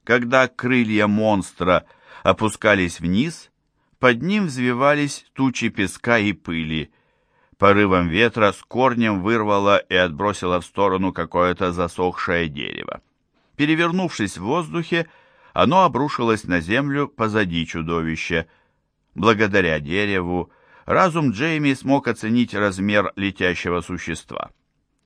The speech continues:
Оно было четыре или пять миль длиной и уж в любом случае больше самого гигантского реактивного самолёта.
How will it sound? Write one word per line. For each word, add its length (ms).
Оно 260
было 300
четыре 640
или 160
пять 380
миль 440
длиной 840
и 140
уж 240
в 80
любом 340
случае 460
больше 640
самого 460
гигантского 720
реактивного 680
самолёта. 680